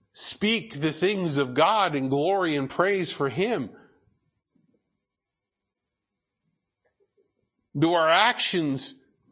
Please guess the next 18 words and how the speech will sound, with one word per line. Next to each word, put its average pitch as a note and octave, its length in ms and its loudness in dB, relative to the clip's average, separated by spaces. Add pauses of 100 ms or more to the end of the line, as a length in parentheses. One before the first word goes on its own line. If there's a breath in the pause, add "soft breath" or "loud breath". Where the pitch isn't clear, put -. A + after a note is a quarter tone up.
(400)
uh, D3+ 240 0
match F3+ 680 2
what E3 300 0
we're E3 160 2
saying? F3 880 -2 (1800)
Do F3 120 4
our G3 120 4
actions F#3+ 600 2
match F#3 760 -2 (240 soft breath)
what F3 200 2
we F#3 140 2
believe E3+ 440 0
for E3 160 0
salvation? D#3 1000 0 (1500)
Do D3 80 0
our F3+ 100 4
actions F3+ 680 2
match G3+ 640 0